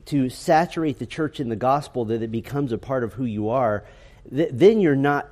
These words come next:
relying on, "Okay, wait a minute. Point number one, uh, all have sinned and fall short of the glory of God."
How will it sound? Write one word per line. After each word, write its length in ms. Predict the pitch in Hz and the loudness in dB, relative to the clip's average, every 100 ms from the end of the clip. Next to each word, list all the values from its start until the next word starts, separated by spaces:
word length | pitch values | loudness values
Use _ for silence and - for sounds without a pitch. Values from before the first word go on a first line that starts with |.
| - | -6
relying 680 | 135 131 123 147 151 135 131 | -2 2 4 4 2 0 -2
on, 340 | 120 120 113 - | -4 -4 -4 0
"Okay, 320 | 143 143 135 | 0 2 0
wait 220 | 131 131 | 2 0
a 20 | |
minute. 300 | 107 98 - | -2 -6 -8
Point 280 | - 165 220 | 0 2 2
number 240 | 190 180 170 | 0 0 0
one, 400 | 135 110 87 85 - - | 0 -4 -8 -14 -20 -8
uh, 240 | 110 110 113 | -2 0 2
all 300 | 131 175 175 | 4 6 6
have 180 | 156 - | 2 -2
sinned 320 | 160 156 151 | -2 0 -2
and 80 | 127 | -2
fall 220 | 139 135 | -2 -2
short 240 | - 143 | -2 -2
of 60 | 127 | -2
the 60 | 107 | -4
glory 280 | 120 127 | -2 -2
of 60 | 107 | -2
God." 280 | 131 120 | 0 -2